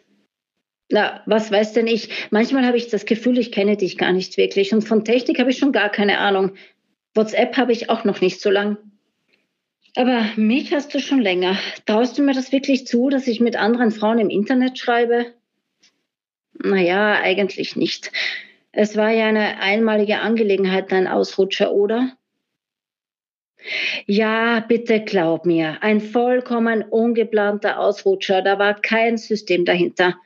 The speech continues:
Eine einzige blöde Aktion von mir. Also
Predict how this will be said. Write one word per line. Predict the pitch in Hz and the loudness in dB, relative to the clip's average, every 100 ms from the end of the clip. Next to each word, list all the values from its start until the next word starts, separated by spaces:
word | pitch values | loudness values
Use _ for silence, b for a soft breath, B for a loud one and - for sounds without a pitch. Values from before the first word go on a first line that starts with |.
| b b _ - | b b _ -4
Eine | 214 220 214 | 0 0 0
einzige | 226 285 285 269 254 | 0 0 -2 -2 -2
blöde | 233 202 208 214 | 0 0 2 0
Aktion | 202 - 202 196 | -4 -4 0 0
von | 190 185 | 0 2
mir. | 185 185 B B B | 2 0 B B B
Also | B 220 220 | B 0 0